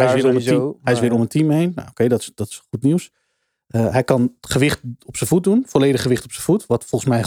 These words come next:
Speaker 1: vooral inhoudt dat hij gewoon kan gaan bewegen en niet meer rekening hoeft te houden met zijn beweging.
Speaker 2: Mhm.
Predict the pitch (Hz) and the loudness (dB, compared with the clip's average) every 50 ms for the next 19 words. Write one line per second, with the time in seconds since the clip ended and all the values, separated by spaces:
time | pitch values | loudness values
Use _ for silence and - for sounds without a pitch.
0 | - - _ - - 123 117 117 123 127 120 113 107 - 113 - - 117 110 123 | -6 -10 _ -2 0 2 2 2 0 0 -2 -2 -4 -6 -8 -10 -6 -4 -2 0
1 | 117 113 110 107 - - 104 104 101 - 117 110 110 113 107 113 120 135 131 - | 0 0 -2 -4 -4 -4 -4 -4 -2 -2 0 0 0 0 2 2 2 2 0 0
2 | 170 160 127 117 117 110 - 117 113 110 101 101 101 123 117 107 - 120 110 107 | 0 0 0 -2 -2 -4 -2 -2 -2 -2 -2 -2 -2 -2 -2 0 0 -2 -4 -4
3 | - - 117 107 113 117 120 120 113 - 120 120 127 139 139 131 143 170 - | -2 -2 -2 0 0 0 0 -2 -2 -2 -4 -2 -2 -2 -2 -4 -8 -16 -18